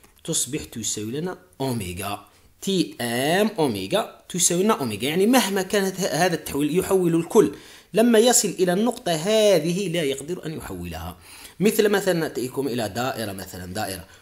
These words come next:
كل هذه النقط تتحرك، لكن هذه النقطة التي هنا في المركز لا يمكن تحريكها مهما كان.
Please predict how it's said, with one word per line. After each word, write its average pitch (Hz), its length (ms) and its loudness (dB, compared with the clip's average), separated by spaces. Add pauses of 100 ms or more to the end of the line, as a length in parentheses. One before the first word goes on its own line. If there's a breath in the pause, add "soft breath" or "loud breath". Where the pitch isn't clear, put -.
(140 loud breath)
كل 220 200 -2
هذه 180 280 2
النقط 151 360 -4
تتحرك، 143 540 -6
لكن 165 300 -4
هذه 180 340 -4
النقطة 131 300 -6
التي 101 280 -8
هنا 95 180 -10
في - 60 -14
المركز 113 360 -12
لا 170 100 -6
يمكن 180 340 -6 (180)
تحريكها 117 500 -10
مهما 160 260 -10
كان. 82 240 -16